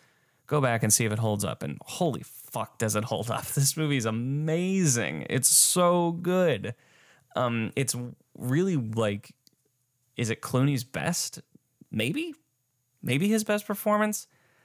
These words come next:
Um, it's definitely Tom Wilkinson's best performance. I don't think it's Tilda Swinton's best, but it's definitely one of them. I mean, she won the Oscar for it. And, uh, all three of them together, it's, it's a, it's a match made in heaven. But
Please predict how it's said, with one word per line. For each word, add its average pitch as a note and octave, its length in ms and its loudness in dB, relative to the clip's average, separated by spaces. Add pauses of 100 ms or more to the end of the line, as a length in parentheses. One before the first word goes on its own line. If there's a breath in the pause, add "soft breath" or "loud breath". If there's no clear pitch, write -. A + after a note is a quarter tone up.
(280 soft breath)
Um, G#2 420 -2 (240)
it's - 220 0
definitely D3 300 2
Tom A2 220 0
Wilkinson's C3 460 2
best C3+ 240 -2
performance. C#3 560 -2 (380)
I A2 60 2
don't C#3+ 120 4
think D3 120 4
it's G#2+ 120 2
Tilda A2+ 300 2
Swinton's C3 400 0
best, E3+ 340 -2
but G#2 100 0
it's F2 140 -2
definitely - 380 -4
one E2 140 0
of F2 80 -2
them. D2+ 120 -2
I E2 60 -2
mean, D#2 160 -4
she - 180 -2
won A2+ 200 2
the G#2+ 100 2
Oscar A2 340 -2
for A#1 300 -6
it. - 100 -14 (640 soft breath)
And, G2 640 -2 (160)
uh, G2 540 0 (1200)
all C#3+ 140 0
three C#3 260 0
of B2+ 80 2
them G#2+ 140 2
together, F#2 560 -4
it's, - 180 -2
it's - 220 0
a, - 160 -6 (120)
it's - 140 -4
a G2 60 -2
match A#2+ 340 0
made A#2 240 2
in G#2 80 0
heaven. A#2 320 0
But A2+ 260 -4